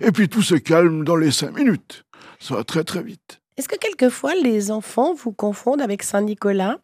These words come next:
Speaker 2: Est-ce
Speaker 1: Non.
Speaker 2: que vous avez des, quand même des liens avec Saint-Nicolas ?
Speaker 1: Oui, bien sûr, c'est un grand copain. C'est un grand copain. Mais non, peu, peu, je dirais. Non, non. Le Père Noël, c'est le Père Noël.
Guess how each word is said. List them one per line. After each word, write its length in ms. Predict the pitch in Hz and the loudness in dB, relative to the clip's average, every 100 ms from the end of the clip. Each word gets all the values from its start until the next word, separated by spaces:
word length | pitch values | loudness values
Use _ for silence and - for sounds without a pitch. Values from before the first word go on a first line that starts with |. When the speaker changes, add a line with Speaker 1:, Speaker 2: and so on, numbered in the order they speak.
| - | -2
Speaker 2:
Est-ce 100 | 254 | 4
Speaker 1:
Non. 100 | 185 | 4
Speaker 2:
que 100 | 415 | 2
vous 80 | 285 | 0
avez 180 | 226 | 0
des, 360 | 196 196 196 196 - - - - 117 | 0 2 0 -2 -8 -20 -20 -20 -12
quand 60 | 208 | -6
même 160 | 247 | -4
des 120 | 214 226 | -2 0
liens 340 | 214 226 226 | 4 6 6
avec 180 | 190 190 | 4 0
Saint-Nicolas ? 640 | - 185 190 190 185 185 190 _ - - | 0 0 0 -2 -2 -4 -6 _ -12 6
Speaker 1:
Oui, 300 | 220 233 196 | 8 8 6
bien 180 | 160 190 | 2 -2
sûr, 300 | - 302 175 | 0 0 2
c'est 200 | 175 185 | 0 0
un 120 | 156 | -2
grand 280 | 147 226 220 | -2 -2 -2
copain. 540 | 240 - 539 523 - - - - - | -4 -8 -8 -6 -8 -10 -16 -16 -4
C'est 220 | 165 175 | -2 2
un 100 | 175 | 0
grand 160 | 247 | 0
copain. 240 | 190 202 214 - | 0 4 4 4
Mais 140 | - 185 | 6 8
non, 220 | 208 156 _ - | 8 6 _ 4
peu, 280 | 208 135 - _ - | 8 8 6 _ 2
peu, 200 | 190 143 | 4 4
je 160 | 127 | -2
dirais. 320 | 135 101 101 92 _ 247 | -10 -12 -14 -16 _ -12
Non, 80 | |
non. 100 | 254 - _ - | -12 -14 _ -6
Le 200 | 190 190 | 2 2
Père 180 | - 143 | 2 -2
Noël, 240 | 147 147 | -2 -2
c'est 260 | 123 - 170 | 0 6 6
le 180 | 165 180 | 8 4
Père 240 | - 127 | 2 -8
Noël. 160 | - | -8